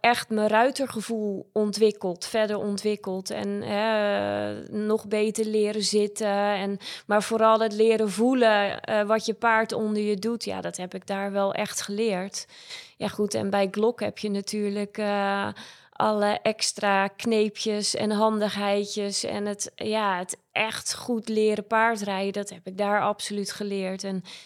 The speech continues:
ik had daar natuurlijk ook, eh, fantastische paarden om, eh, om te mogen rijden. En iedere dag natuurlijk de hulp van of een Nicole of Edward of Hans Peter. Dus ja, dat was,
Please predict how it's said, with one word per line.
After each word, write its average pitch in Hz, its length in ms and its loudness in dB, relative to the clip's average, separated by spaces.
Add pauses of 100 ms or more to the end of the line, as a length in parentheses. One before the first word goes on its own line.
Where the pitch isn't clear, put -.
ik - 160 -8
had 196 140 -2
daar 196 180 -2
natuurlijk 202 480 -4
ook, 196 280 -2
eh, 202 160 0
fantastische 202 680 -4
paarden 220 460 -2
om, 208 320 -4
eh, 202 220 -4
om 208 200 -4
te 208 120 -6
mogen 202 400 -2
rijden. 202 540 -2
En 196 200 -4 (340)
iedere 214 420 2
dag 202 260 4
natuurlijk 220 460 -2
de 208 120 4
hulp 214 320 2
van 208 280 -2
of 220 220 -2
een 208 120 -2
Nicole 208 600 0
of 214 200 -2
Edward 214 460 -2
of 214 200 -2
Hans 208 280 -4
Peter. 214 480 -2
Dus 196 160 -6
ja, 202 220 -2
dat 202 140 -6
was, 202 340 -4